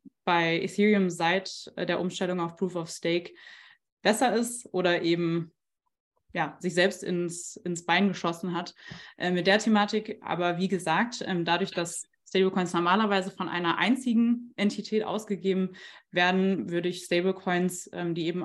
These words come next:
dann auf Ethereum herausgegeben werden, ähm, und laufen, als eher positiv, äh, einschätzen, weil ich da eben auch, ähm, sehr schätze, dass die Ethereum Foundation das, das Thema Ethereum und die Weiterentwicklung eben sehr in den Vordergrund stellt. Natürlich gibt's ja auch den,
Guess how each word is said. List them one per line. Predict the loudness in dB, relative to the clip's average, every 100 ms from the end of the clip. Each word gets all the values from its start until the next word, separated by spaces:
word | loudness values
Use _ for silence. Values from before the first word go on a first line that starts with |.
| -6
dann | -6 -6
auf | -6
Ethereum | -6 -2 2 4
herausgegeben | 2 -2 -6 -6 -4 -2 -2
werden, | -2 -4 -8 -18 -20 -20 -20 _
ähm, | -4 -2 -2
und | -4 0
laufen, | 2 2 0 -2 -2 -6
als | -8 -8 -6
eher | -4 -4
positiv, | -2 -4 -4 -6 -8 -10 -18 -8
äh, |
einschätzen, | -4 -4 -2 -4 -4 -4
weil | -4
ich | -4
da | -2 -2
eben | -2
auch, | -4 -6 -8 -20 -20 -20 -6
ähm, | -2 0 0
sehr | 2 2
schätze, | 2 -2 -2 -4
dass | -2 -2 -4
die | -2 -2
Ethereum | -2 0 2 2 0
Foundation | -2 0 2 0 0 -2 -2 _ _ _ _ _ _ _ _ _ _ _ _ _ _ _ _ -10
das, | 0 0 0 -8 -10 -4
das | -2 -2
Thema | 2 4 6 6
Ethereum | 2 2 2
und | 0
die | -2 2
Weiterentwicklung | 2 2 -2 -2 -4 -4
eben | 0 0
sehr | 0 0
in | 0
den | -2
Vordergrund | -2 -2 -2 -2 -4 -4 _
stellt. | -2 4 4 4
Natürlich | -4 -4 -6
gibt's | -6 -4
ja | -4
auch | -4
den, | -4 -4